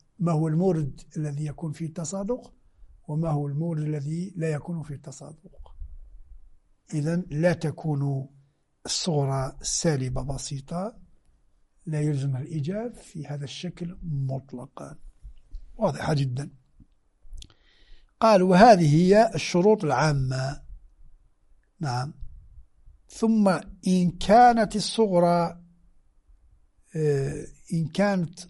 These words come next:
صغرى الموجبتين، صغرى الموجبتين جزئية،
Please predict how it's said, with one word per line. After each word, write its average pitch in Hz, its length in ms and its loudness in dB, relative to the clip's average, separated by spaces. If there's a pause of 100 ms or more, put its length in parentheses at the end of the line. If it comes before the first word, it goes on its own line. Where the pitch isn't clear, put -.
(120)
صغرى 170 520 2
الموجبتين، 165 1500 0 (1800)
صغرى 156 500 0
الموجبتين 160 1080 0
جزئية، 190 1200 2